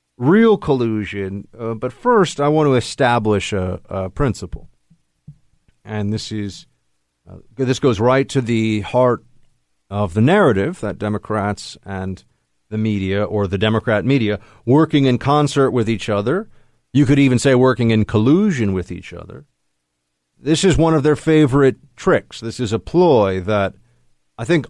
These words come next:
unfortunately, works still much more than it should. And it's the emergence of a problem, the emergence of a grave problem with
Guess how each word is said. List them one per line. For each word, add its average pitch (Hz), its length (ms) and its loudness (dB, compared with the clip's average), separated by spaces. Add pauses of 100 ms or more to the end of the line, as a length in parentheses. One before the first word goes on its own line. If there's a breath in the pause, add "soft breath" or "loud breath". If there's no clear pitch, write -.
unfortunately, 110 1300 0
works 160 520 -2
still 95 440 -6
much 101 260 -6
more 92 220 -6
than 87 120 -8
it 85 120 -14
should. 110 440 -8 (680)
And 139 180 2
it's - 420 -4
the 143 160 2
emergence 185 960 2 (100)
of 131 580 0 (600)
a 123 400 0
problem, 110 840 -4 (1080)
the 117 180 -10
emergence 139 520 -2
of 110 200 -4
a 104 220 -4
grave 131 680 -2
problem 107 640 -2
with 104 320 -6